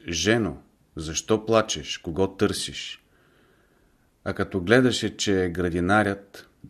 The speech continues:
каза му: „Господине, ако ти си го изнесъл, кажи ми де си го положил и аз ще го вдигна.“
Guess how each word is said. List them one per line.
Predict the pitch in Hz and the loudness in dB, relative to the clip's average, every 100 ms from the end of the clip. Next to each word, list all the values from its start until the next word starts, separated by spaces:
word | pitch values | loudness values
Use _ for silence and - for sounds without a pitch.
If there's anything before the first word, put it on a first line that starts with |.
| - _ - | -20 _ -2
каза | 95 87 78 | 2 2 -2
му: | 71 65 _ _ _ _ _ _ _ _ _ _ - - - _ _ _ _ _ 98 | -8 -12 _ _ _ _ _ _ _ _ _ _ -20 -20 -20 _ _ _ _ _ -6
„Господине, | 95 - 101 95 120 82 - _ _ _ _ _ _ _ - | -6 -4 -2 2 2 0 -6 _ _ _ _ _ _ _ -12
ако | 95 92 98 | -6 -4 -2
ти | - 131 | 2 4
си | 131 | 4
го | 107 | 4
изнесъл, | 104 87 101 104 104 98 92 - _ _ _ _ _ _ _ _ _ _ | 4 4 2 2 2 0 -4 -12 _ _ _ _ _ _ _ _ _ _
кажи | 113 107 151 | 0 4 6
ми | 127 | 6
де | 104 107 | 6 4
си | 101 | 2
го | 92 - | -2 -2
положил | 92 98 104 104 110 110 - _ _ _ 92 | 0 2 2 0 -2 -4 -16 _ _ _ -4
и | 95 | 0
аз | 95 | 0
ще | - 95 | -2 -4
го | 82 82 | -4 -6
вдигна.“ | 73 95 76 69 | -2 -2 -2 -10